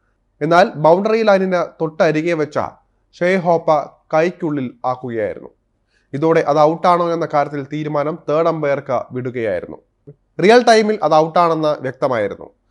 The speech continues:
ബൗണ്ടറി ലൈനിന്റെ വശത്തു നിന്നുള്ള ആംഗിളാണ് തേർഡ് അമ്പയർ പരീക്ഷിച്ചത്. അതായത് ഒരു വശം മാത്രം നോക്കി. ക്യാച്ച് എടുത്ത ശേഷം ഹോപ്പിന്റെ കാൽ ചെറുതായി ബൗണ്ടറി ലൈനിൽ തട്ടിയെന്ന സംശയമാണ് റീപ്ലേയിൽ കണ്ടത്.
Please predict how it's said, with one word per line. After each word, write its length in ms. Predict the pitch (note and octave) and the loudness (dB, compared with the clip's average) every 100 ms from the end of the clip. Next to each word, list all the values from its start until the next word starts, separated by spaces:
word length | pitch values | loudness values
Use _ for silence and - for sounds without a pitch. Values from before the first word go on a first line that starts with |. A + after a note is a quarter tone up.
| _ _ - | _ _ 4
ബൗണ്ടറി 320 | D3+ F3 G3+ | 4 6 4
ലൈനിന്റെ 520 | F#3+ F#3+ F#3+ F3+ F3 - | 6 4 0 -2 -6 -2
വശത്തു 380 | C#3+ D#3 A#3 B3+ | 0 0 -2 -2
നിന്നുള്ള 580 | G#3+ F#3+ E3 D#3+ - - - | -2 0 2 0 0 -8 2
ആംഗിളാണ് 800 | D#3 G#3+ A#3 A#3+ G3+ D#3+ D3 - - | 4 4 2 2 4 2 -2 -6 -4
തേർഡ് 200 | D3+ F3+ | 0 2
അമ്പയർ 320 | E3+ C#3+ C3+ D3 | 0 0 -2 -2
പരീക്ഷിച്ചത്. 500 | D3 C3+ - G2+ F#2 - - | -6 -6 -10 -12 -12 -12 -6
അതായത് 320 | C3+ D3 G#3+ | -2 -2 -4
ഒരു 140 | E3+ E3+ | -2 2
വശം 320 | E3 D#3+ D#3 | 0 0 -2
മാത്രം 340 | B2+ C3 B2+ | -2 -2 -4
നോക്കി. 280 | G2+ F#2 - _ _ _ _ _ - | -6 -10 -16 _ _ _ _ _ 4
ക്യാച്ച് 240 | G3 G#3+ | 4 6
എടുത്ത 140 | G#3+ G3 | 0 -2
ശേഷം 480 | F#3+ E3+ E3+ E3 - _ - | -4 -4 -2 -6 -10 _ 0
ഹോപ്പിന്റെ 420 | D#3 E3 F3 E3+ D#3+ | 2 2 0 -2 2
കാൽ 240 | D#3 D#3 D#3 | 2 2 0
ചെറുതായി 460 | F#3+ G#3+ A3 C#3 G2 - _ _ - | 0 4 6 4 2 -12 _ _ 4
ബൗണ്ടറി 340 | E3 G#3 G#3+ | 4 4 2
ലൈനിൽ 360 | G3+ F3+ F3+ F3 F3+ | 4 4 0 -2 -2
തട്ടിയെന്ന 720 | F3 F3 A#3 G#3+ F#3 F3 - - | -2 -2 -2 -2 -2 -4 -6 -4
സംശയമാണ് 640 | D#3+ E3 G#3+ F3 C#3 B2+ - | -4 -2 -2 0 0 0 -2
റീപ്ലേയിൽ 500 | D3+ G3+ G3+ F#3 B2+ A2+ | -4 -2 0 2 2 -4
കണ്ടത്. 260 | G2 E2+ | -8 -10